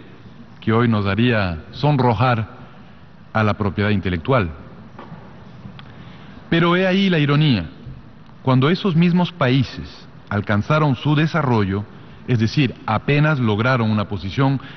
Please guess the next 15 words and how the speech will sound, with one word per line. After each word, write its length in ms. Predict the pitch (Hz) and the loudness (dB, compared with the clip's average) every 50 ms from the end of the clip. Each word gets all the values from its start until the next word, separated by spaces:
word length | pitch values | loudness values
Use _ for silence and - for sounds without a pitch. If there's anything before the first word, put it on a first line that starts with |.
| - - | -6 -2
de 120 | 107 120 | 0 2
dominio 500 | 113 117 123 143 156 147 127 107 95 90 | 2 4 4 4 4 4 4 2 2 0
en 80 | 90 87 | -2 0
cuanto 280 | - 117 117 117 117 | 0 0 2 2 2
a 40 | 110 | 2
la 180 | 101 92 - - | 0 0 -2 -2
productividad 840 | 143 143 156 160 156 143 120 - 160 147 135 135 127 131 123 98 76 - - - - - - - | -2 0 2 2 0 0 0 2 2 2 4 4 4 2 2 0 -2 -6 -12 -18 -20 -20 -10 -6
y 120 | 117 113 - | -6 -6 -2
competitividad 1000 | - 151 160 170 170 - 156 127 - 131 - 117 113 107 110 113 123 110 98 - | -2 0 2 2 2 2 0 -2 -2 -2 0 0 2 2 4 4 4 2 0 -2
de 200 | - 92 101 95 | -4 -6 -6 -4
sus 180 | - 110 101 | -4 -2 0
nuevas 300 | 104 123 143 147 143 156 | 2 2 2 2 2 2
industrias, 640 | 170 165 156 151 123 - 143 131 135 135 131 - - - - - - - - - - | 0 0 0 -2 -2 -2 -2 -2 -2 -4 -6 -8 -14 -18 -18 -20 -20 -20 -20 -20 -10
se 180 | - - 127 117 | -2 -2 0 0
sumaron 560 | - 127 120 120 127 131 127 131 131 131 | 2 2 2 4 4 4 2 2 0 0